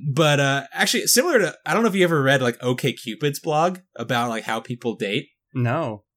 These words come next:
Speaker 1: Kinda some fascinating shit in there. I haven't re-, I haven't checked it in a while, but, uh, they put out some pretty interesting stuff just about how people meet and talk and, like,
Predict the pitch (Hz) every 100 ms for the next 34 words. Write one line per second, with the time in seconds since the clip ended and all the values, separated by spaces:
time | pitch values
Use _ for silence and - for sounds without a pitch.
0 | _ - 208 440 370 185 175 170 180 147
1 | 120 98 - 120 101 98 92 101 151 175
2 | 147 143 170 202 175 151 131 139 123 104
3 | 104 120 156 151 131 107 104 _ _ -
4 | - 120 117 110 101 104 - _ _ _
5 | - 185 415 427 415 294 - 202 196 151
6 | 160 156 139 123 113 - - 107 - 113
7 | 123 117 - 110 - 120 107 104 107 104
8 | - 95 117 107 101 - 92 92 95 87